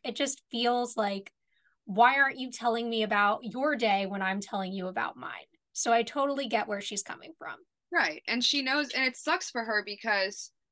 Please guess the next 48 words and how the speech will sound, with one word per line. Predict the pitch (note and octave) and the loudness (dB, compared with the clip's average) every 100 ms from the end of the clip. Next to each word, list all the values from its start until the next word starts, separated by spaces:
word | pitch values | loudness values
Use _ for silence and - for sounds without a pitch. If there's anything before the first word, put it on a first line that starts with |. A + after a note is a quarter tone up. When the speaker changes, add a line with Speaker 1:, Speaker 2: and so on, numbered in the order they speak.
| _ _ _ _ _ | _ _ _ _ _
Speaker 2:
you | A3 | -2
know, | A3 F#3 | 0 2
she | F#3+ - A3 | 2 2 0
has | - A3 - - | 2 2 2 -4
to | G#3 | -4
be | G#3+ | -4
understanding | G3 F#3 - G#3+ G#3+ G3 | -2 -4 0 0 0 -4
of | F3+ | 0
that | F3+ F3+ | -2 0
fact | G#3+ G#3+ G3+ | 0 0 0
because, | - F#3 F#3 | -8 -6 -4
like | G3 G3 | -2 -2
he | G3 | -4
said, | - G#3 | -4 -2
it's | E3+ E3+ | -4 -4
not | F3+ E3 | -2 -2
just | - E3+ D#3+ - | 0 -2 -2 -4
a, | D#3 D#3 - _ _ _ - | -4 -6 -8 _ _ _ -6
like, | F#3+ | -4
a | |
simple | F3+ - F#3 F3 F3 | 0 0 0 -2 0
day-to-day | F#3 E3+ E3 F3 E3+ | 2 0 2 0 0
thing. | A3+ A3 F#3+ D#3+ | -2 -2 -2 -6
It's | F#3 - | -6 -2
like | E3+ E3+ | -2 -2
a, | D#3 C#3+ - | -4 -6 -10
"This | - F3+ | -8 -6
is | E3+ E3+ | -6 -4
really | F3+ F3 F3 | -2 0 0
something | F#3 E3+ E3+ E3 | -2 -4 -6 -6
I | D#3+ | -6
can't | - D#3+ - | -8 -8 -8
talk | - E3 F3 | -6 -6 -4
about, | E3 D#3+ | -6 -6
can't | - E3 - | -6 -8 -8
discuss | F3+ E3 D#3+ - | -6 -4 -4 -6
with | - | -6
you | F3 D#3+ D#3+ _ _ _ _ _ _ - | -4 -2 -2 _ _ _ _ _ _ -6
for | F3+ | -4
the | E3 | -4
greater | - E3+ D#3+ E3 | 0 0 0 -2
good, | D#3+ D#3 D#3+ | 0 0 -2
for | - | -4
the | E3+ | -8
protection | - E3 F#3 E3 F3 | -8 -6 -6 -4 -6
of | E3 | -4
other | E3+ F3 | -4 -4
people." | - G#3 G3 G3 G3+ | -6 -6 -4 -6 -6